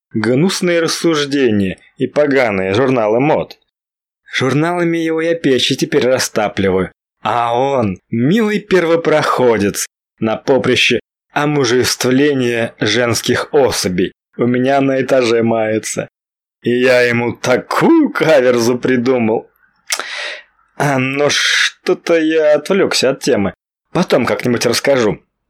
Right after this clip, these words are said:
Но ты, русалка моя, дурища толстозадая, чуть всю кожу ради тебя не спалила.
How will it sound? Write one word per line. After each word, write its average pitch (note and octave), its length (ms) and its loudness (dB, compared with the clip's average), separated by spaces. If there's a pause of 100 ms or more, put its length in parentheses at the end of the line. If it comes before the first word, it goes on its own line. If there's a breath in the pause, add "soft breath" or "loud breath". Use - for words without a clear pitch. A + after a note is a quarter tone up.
(220)
Но D3 200 2
ты, D#3+ 160 0
русалка B2+ 560 0
моя, A2 400 -2
дурища A#2 640 0
толстозадая, A2+ 800 0
чуть - 180 -2
всю - 200 -2
кожу E3 480 2
ради A2+ 240 2
тебя A#2+ 300 0
не D3 120 -2
спалила. A2+ 680 0